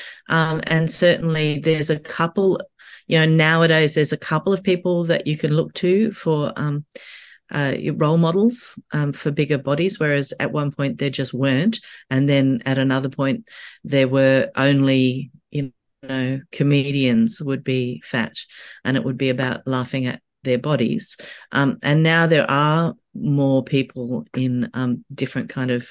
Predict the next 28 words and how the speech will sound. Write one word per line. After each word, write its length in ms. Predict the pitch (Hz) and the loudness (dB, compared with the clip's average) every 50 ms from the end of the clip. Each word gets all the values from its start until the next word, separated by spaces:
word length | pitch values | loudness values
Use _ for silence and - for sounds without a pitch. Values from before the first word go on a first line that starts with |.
| - _ | -18 _
role 340 | - 135 117 135 139 135 131 | -12 -8 -4 -2 0 0 2
model 400 | 135 127 120 123 127 120 120 113 - _ _ _ | 2 0 0 0 0 0 -2 -4 -8 _ _ _
positions 720 | - 135 123 135 135 - - 120 113 113 - 127 - - - - - - - _ - | -6 -2 -2 -2 -2 -2 -2 -4 -4 -4 -4 -4 -8 -10 -12 -18 -20 -20 -20 _ -2
that 180 | - - - | -2 -2 0
you 140 | - 131 120 | -2 -4 -4
can 280 | - - 135 123 117 110 | -2 -4 -2 -2 -2 -2
look 240 | 127 131 127 - - | -2 -2 -2 -4 -4
to. 160 | - 123 120 | -2 -2 -2
So 180 | 120 - 160 160 | 0 0 0 0
it 180 | - 156 175 | 2 4 4
is 120 | 190 196 185 | 4 4 4
shifting 640 | - - 175 175 175 - 170 160 156 151 151 - - - - - _ _ | 2 0 0 0 0 0 0 0 2 0 -2 -4 -8 -16 -20 -20 _ _
slowly, 560 | - - - 156 156 160 165 160 160 151 139 | -6 -2 2 4 4 6 6 6 4 4 2
I 60 | 131 | 0
suppose, 420 | 123 - 135 - - 131 127 127 | -2 -4 -6 -4 0 0 0 0
because 320 | - - 123 - 143 135 135 | -2 -6 -6 -4 -4 -4 -4
if 160 | 131 - - | -6 -4 -4
you 80 | 131 120 | -4 -2
have 220 | 123 131 123 123 | -2 -4 -2 -2
role 180 | 131 127 123 117 | -4 -4 -4 -4
models, 460 | 123 127 123 - 123 120 - - - - - - - - - _ | -6 -6 -4 -4 -6 -6 -8 -14 -20 -20 -20 -20 -20 -20 -12 _
you 120 | 123 131 | -4 -4
suddenly 640 | 123 - 143 131 131 139 131 127 127 123 123 117 - _ - | -2 -2 -4 -2 -2 0 0 0 0 0 -2 -4 -8 _ -10
can 420 | - 135 123 120 120 123 120 113 - _ _ _ - - _ _ | -4 -2 -2 0 0 -2 -4 -6 -10 _ _ _ -20 -20 _ _
see 420 | _ - - - 143 135 131 127 - - | _ -10 -2 0 2 2 2 0 -2 -2
other 300 | 131 123 131 131 120 - _ _ _ _ _ | -4 -2 -2 -2 -2 -4 _ _ _ _ _
possibilities. 920 | - 135 127 - - 120 131 127 127 123 113 113 110 117 - - - - - _ - - - - - - _ _ | -6 -6 -4 -4 -6 -4 -2 0 0 0 0 0 -2 -2 -4 -6 -10 -14 -20 _ -20 -20 -20 -20 -20 -20 _ _
But 300 | _ 147 147 - - - | _ 0 0 0 -2 -6